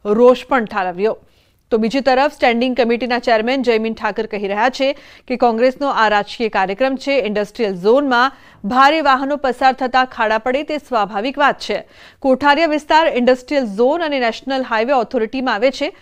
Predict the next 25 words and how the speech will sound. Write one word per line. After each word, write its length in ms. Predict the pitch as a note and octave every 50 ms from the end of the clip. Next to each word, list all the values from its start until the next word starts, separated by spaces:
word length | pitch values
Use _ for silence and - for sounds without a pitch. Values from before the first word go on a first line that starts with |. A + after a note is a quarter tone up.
| - - - - - -
ગેરંટીવાળા 640 | G#3+ B3+ C4+ C#4 D#4+ D#4 F#4+ F#4+ F4 D#4+ D#4 D#4+
રસ્તાઓ 680 | D#4 C#4 C4+ C4 C4 - D#4+ D4 C#4+ C4+ C4+ C#4 D4 C#4+
હોય 420 | C#4 - A#3 A#3+ B3 C4+ C#4 D#4
તો 160 | D4 - C#4
તેના 300 | C4+ C4+ C4 A#3+ B3 B3
ખાડા 400 | B3 B3 - - A#3+ A#3+ C4+ D4+
પૂરવાની 400 | D#4+ D#4 C#4 B3 A#3 A3 A3+ A3+
જવાબદારી 600 | F#3 - G#3 F#3+ G3 G3 F#3+ F#3 G#3+ G#3+ A3 C4 B3+
કોન્ટ્રાક્ટરની 640 | - A#3+ G#3 F#3+ - G#3+ G3 G3 - G#3 F#3+ F#3
હોય 240 | F#3 G3 F#3 E3+ E3
છે. 240 | D#3+ - - G#3+ - - _ _ _ _ _ _ _ -
આ 80 | G3+
સાથે 300 | G#3+ - C4 G#3+ - D4
તેમણે 240 | C4 C#4 A#3 A3 G#3
કહ્યું 420 | G#3 A3+ B3 C#4+ C4 A3 B3+ D4 C#4+ - - - - _ -
કે 80 | B3
આજે 280 | A#3+ A#3+ A#3 G3 A#3 B3+
આરએમસીના 460 | A#3+ A3+ A3 A3+ A#3 - C4+ A3+ A3+
અધિકારીઓને 640 | G#3+ G3+ A3+ - A#3 G#3+ G3+ G3+ A3+ C4 B3+ B3 B3+
કહીને 580 | B3 A#3+ G#3 G#3 A#3+ C#4 B3+ A#3+ A3+ A#3+ C4+ C4+ - - _ _ _ _ -
મોરમ 360 | G#3+ A3+ B3+ D4 E4 F4+ E4+
નાખવા 480 | D#4+ D4 C#4 C4 C4 B3+ C4 B3 B3 B3+
સૂચના 460 | B3+ - C4+ A3+ - - A#3 A#3 G#3
આપું 220 | F#3+ - A3 G3+
છું. 280 | - - - F#3+ E3+ -